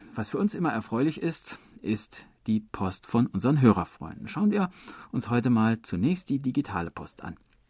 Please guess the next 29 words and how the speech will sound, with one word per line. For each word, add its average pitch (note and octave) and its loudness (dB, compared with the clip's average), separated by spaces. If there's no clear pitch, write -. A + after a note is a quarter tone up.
Über A#2 2
unsere A#2 4
German-Adresse A#2+ 2
haben G2+ -2
sich G#2 2
dieses A2 2
Mal F#2+ 2
gemeldet A2+ 2
Reinhard G3 8
Schumann A3 4
aus C3 0
Gommern, G#3 6
der A2+ 2
uns G#2 0
mit G#2 0
seinem F#2+ 2
Sangyan G#2 0
A G2 -4
T - -8
S E2+ -6
neunhundertneun F#2 0
X - -4
mit C3 2
Teleskopantenne B2 -2
unter - -6
anderem G2+ -2
am F#2+ 0
sechsten F#2+ -2
November A#2+ 4